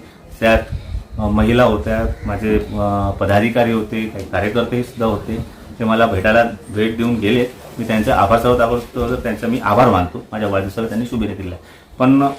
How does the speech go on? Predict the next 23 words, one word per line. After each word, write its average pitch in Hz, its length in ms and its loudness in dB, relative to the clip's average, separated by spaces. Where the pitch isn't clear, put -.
मला 127 240 6
असं 185 220 6
म्हणायचं 160 300 2
आहे, 156 180 0
निवडणूक 135 500 4
होत 123 220 -4
राहतील, 135 240 2
निवडणूक 123 400 2
येत 120 160 0
राहतील, 120 220 0
निवडणुका 113 400 -2
जात 123 220 0
राहतील. 113 240 -4
आम्हाला 156 260 6
विकास 135 460 4
करायचा, 139 300 4
लोकांना 147 440 4
काम 143 320 4
धंद्यावर 127 300 6
लावायचा. 107 260 2
हे 131 140 0
नाही 160 200 2
की 170 320 -2